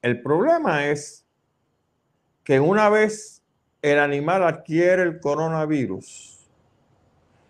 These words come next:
y ese animal contagia a otro animal y ese animal contagia a otro, estoy hablando, por ejemplo, de los gatos. O sea, los gatos se huelen el fondillo. ¿Sabe cómo es?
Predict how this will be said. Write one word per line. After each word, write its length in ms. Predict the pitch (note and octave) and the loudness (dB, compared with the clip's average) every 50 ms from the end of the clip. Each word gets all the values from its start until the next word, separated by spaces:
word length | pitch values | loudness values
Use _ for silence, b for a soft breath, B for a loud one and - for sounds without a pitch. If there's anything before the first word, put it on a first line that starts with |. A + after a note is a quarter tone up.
| _ _ | _ _
y 140 | - A2 A#2+ | 0 4 4
ese 200 | B2+ B2+ B2+ - | 4 4 4 2
animal 420 | D3+ D3 C#3+ C#3+ C#3+ D3 D3 D3 | 2 2 2 0 0 0 -2 -2
contagia 680 | - - C3 A#2 A2 G#2 - B2+ B2 C3 C3+ C#3 C3+ B2+ | -2 -4 -4 -4 -4 -4 -2 0 2 2 4 2 2 2
a 120 | A#2+ A#2+ | 4 2
otro 360 | A#2+ B2+ B2+ B2+ B2+ C3+ C3+ C3+ | 2 2 2 0 -2 -4 -4 -4
animal 440 | C3 C3 B2+ B2+ C3 C3+ C3+ C3 | -2 -4 -4 -4 -2 -2 -2 -2
y 60 | A#2+ A2 | -2 -4
ese 180 | A2 A2 - | -6 -6 -6
animal 300 | G#2 G#2 G2+ G2+ G2 G2 | -6 -4 -4 -6 -6 -8
contagia 500 | - - G#2 G2+ G2+ - G#2+ A2 A2 G#2 | -10 -18 -20 -16 -8 -8 -8 -4 -2 -2
a 40 | G#2+ | -2
otro, 180 | A#2+ A#2+ A#2+ G#2+ | -2 -2 -8 -12
estoy 140 | - A2 | -6 -4
hablando, 200 | A2 A2 A2+ A#2+ | -4 -4 -4 -8
por 120 | A#2 A2 G#2 | -10 -12 -12
ejemplo, 260 | G#2 G#2 A2 A#2 A2 | -14 -14 -16 -16 -16
de 60 | G2+ | -16
los 160 | G2+ G2+ G2 | -18 -18 -8
gatos. 360 | F#2+ G2 F#2 F#2 F#2 - _ _ | -6 -4 -4 -4 -6 -10 _ _
O 380 | _ _ _ _ _ _ _ | _ _ _ _ _ _ _
sea, 100 | - G#3+ | -8 -4
los 160 | - D#3 A#2+ | -4 -4 -2
gatos 240 | A#2 B2 A#2+ - C3+ | -4 -4 -6 -6 -6
se 80 | - C#3 | -4 -2
huelen 280 | A#2 A2+ A#2 B2+ B2 | 0 0 0 0 -2
el 100 | A#2+ A#2+ | -4 -6
fondillo. 680 | A#2+ - A#2+ G#2+ F#2+ F#2+ F#2 B2 C3+ C3+ B2+ A#2+ G#2 G2 | -6 -6 -6 -6 -6 -4 -2 0 0 2 2 0 0 0
¿Sabe 180 | - B3+ D4 D4 | 2 2 2 2
cómo 220 | B3+ G3+ C3+ F2+ | 2 0 -2 -4
es? 60 | - | -6